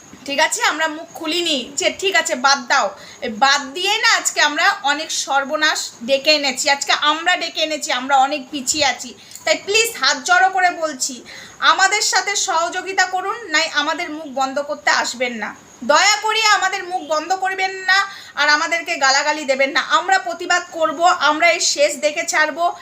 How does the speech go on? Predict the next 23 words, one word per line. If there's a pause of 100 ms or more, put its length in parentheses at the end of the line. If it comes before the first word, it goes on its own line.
(220)
এর
একটা
বিধ
হওয়াটা
দরকার।
আমাদেরকে
গালাগালি
দিয়ে
আপনারা
যদি
ভাবেন
আমাদের
মুখ
বন্ধ
করতে
পারবেন,
সরি,
আমাদের
মুখ
বন্ধ
করতে
পারবেন
না।